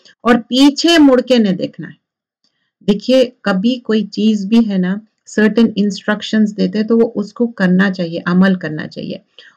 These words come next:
और हमने उस, उसी के तरफ इस बात का फैसला कर दिया कि सुबह होते होते उन लोगों की जड़ें काट दी जाएंगी। मतलब अल्लाह सुब्हान अल्लाह ताला बोल रहे हैं,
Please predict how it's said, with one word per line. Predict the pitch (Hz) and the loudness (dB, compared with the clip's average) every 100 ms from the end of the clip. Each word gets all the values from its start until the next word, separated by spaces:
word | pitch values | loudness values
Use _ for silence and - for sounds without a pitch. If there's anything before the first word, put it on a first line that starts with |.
| - | -2
और | 247 | 0
हमने | 254 - 262 262 269 | 0 0 0 2 2
उस, | - 214 202 - _ _ - | 0 -6 -8 -12 _ _ -6
उसी | 214 254 269 | -4 0 0
के | 262 | 2
तरफ | 226 190 190 185 - | 0 0 -2 -2 -4
इस | 196 180 | -6 -4
बात | 175 175 175 | -4 -4 -2
का | 180 | -4
फैसला | 180 165 160 208 214 | -4 -6 -2 2 2
कर | 214 190 | 0 -4
दिया | 175 185 180 180 _ _ | -2 0 0 -2 _ _
कि | 254 | -2
सुबह | 247 - 226 254 | 0 0 2 4
होते | 262 226 214 214 226 | 4 2 -2 2 0
होते | 196 190 185 196 180 180 _ _ | 2 -2 -2 -2 -2 -4 _ _
उन | 226 220 | 4 4
लोगों | 202 190 190 190 202 | 4 2 2 0 -4
की | 190 202 | -4 -8
जड़ें | - 180 180 196 196 185 | -4 0 2 2 0 -4
काट | - 180 180 180 | -4 -2 -2 -2
दी | 175 | -6
जाएंगी। | 160 160 156 160 | -4 -6 -6 -6
मतलब | 180 185 214 233 226 | -6 -6 -4 -6 -4
अल्लाह | 196 202 | -4 -4
सुब्हान | 190 - 190 | -8 -6 -4
अल्लाह | 185 185 | -2 -4
ताला | 185 185 | -6 -10
बोल | 185 175 - | -10 -14 -14
रहे | |
हैं, | 214 | -12